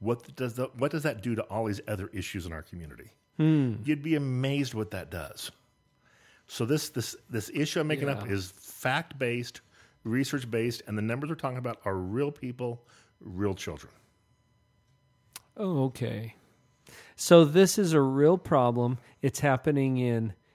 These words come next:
Speaker 2: in our community right here. And Bill and I are in the same community. We live here in Utah County. But there's,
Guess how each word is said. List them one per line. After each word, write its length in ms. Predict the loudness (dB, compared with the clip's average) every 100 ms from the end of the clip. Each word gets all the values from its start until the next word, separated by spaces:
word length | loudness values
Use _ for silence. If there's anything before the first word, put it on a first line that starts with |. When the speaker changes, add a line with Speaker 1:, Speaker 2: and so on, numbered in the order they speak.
| _
Speaker 2:
in 160 | -2 0
our 200 | 2 0
community 760 | 0 2 2 2 -2 -8 -10 _ _ _ _ _ _ _ 0
right 220 | 4 4
here. 180 | 4 4
And 300 | 2 0 0
Bill 220 | 2 4
and 100 | 4
I 280 | 2 2 0 -4
are 300 | -2 0 2
in 180 | 0 -2
the 60 |
same 220 | -2 -4 -4
community. 340 | -6 -6 -4
We 100 | -4
live 200 | -4 -4
here 120 | -4
in 100 | -4
Utah 300 | -4 -4 -8
County. 600 | -6 -6 -6 -6 -8 -12 -16 _ _ _ _ _ _ _ _ _ _ _ _ _ _ _
But 240 | 0 0 2
there's, 560 | 2 4 0 -4 -6